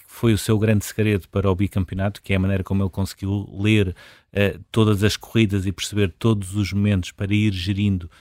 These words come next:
eh, também a sua, a sua liderança e voltar a ser, eh, campeão. Eh, o MotoGP acaba também a, com uma confirmação, digamos assim, daquilo que já se tinha visto no ano passado, que é a Ducati está a anos-luz,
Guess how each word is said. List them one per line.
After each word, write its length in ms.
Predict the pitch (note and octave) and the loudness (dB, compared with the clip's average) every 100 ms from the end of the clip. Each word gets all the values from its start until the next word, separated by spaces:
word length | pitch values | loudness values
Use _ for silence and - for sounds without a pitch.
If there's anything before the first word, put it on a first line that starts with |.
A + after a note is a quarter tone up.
| _ _ - | _ _ -4
eh, 220 | F#2+ C2+ | -4 -2
também 520 | - G#2 G2+ G2+ F#2+ F2+ | 0 2 4 4 2 -2
a 40 | |
sua, 600 | - - G2+ G2 G2 F#2+ F#2+ - | -8 -6 -2 0 0 -2 -4 -8
a 80 | |
sua 240 | F2+ - G2+ | -8 0 2
liderança 500 | G2+ F#2+ G2+ F#2 - | 2 2 2 0 -4
e 120 | - G#2 | -4 -4
voltar 360 | G2 F#2 G2 | -4 -2 -2
a 40 | F2+ | -2
ser, 460 | - F#2+ F2 E2+ | -4 -6 -6 -8
eh, 320 | F2+ F2+ E2+ E2 | -8 -6 -6 -10
campeão. 520 | _ G2 F2+ F#2 G2+ C#3 _ _ _ _ _ _ - - - - - | _ -6 -2 0 0 -2 _ _ _ _ _ _ -20 -20 -20 -10 2
Eh, 300 | A#2 A2+ - | 4 4 2
o 60 | |
MotoGP 480 | A#2+ A#2+ A2+ A#2+ A#2+ | 2 2 2 2 2
acaba 280 | A2+ A#2+ A2 | 2 2 0
também 300 | G#2+ A2 G#2+ | 0 2 4
a, 140 | G#2 - - | 2 -2 -8
com 120 | - A#2+ | 0 4
uma 160 | A#2 | 4
confirmação, 1080 | A#2 A2+ A#2 A2 G#2+ - - - A#2+ G#2+ F#2 F#2 | 4 2 2 2 2 -2 -8 0 2 2 -2 -2
digamos 300 | G#2 G#2+ G2 | 0 0 0
assim, 320 | F#2+ A2 G2 - - _ | -2 -2 -4 -6 -20 _
daquilo 260 | - G2 A2 | -12 -6 -4
que 60 | |
já 100 | - | 0
se 80 | G#2+ | 0
tinha 140 | - G2+ | 0 -2
visto 200 | G#2 G#2+ | -2 -2
no 40 | |
ano 80 | G2+ | -4
passado, 400 | G2 - G2+ - | -6 -6 -6 -4
que 140 | - | -4
é 20 | |
a 40 | G2+ | -4
Ducati 480 | G2 - G#2+ G2+ F#2+ | -4 -2 -2 -2 -6
está 260 | - G#2+ | -4 0
a 60 | G#2 | 2
anos-luz, 600 | G2+ G2 E2+ G#2 G2+ F2 | 2 0 0 -2 -4 -6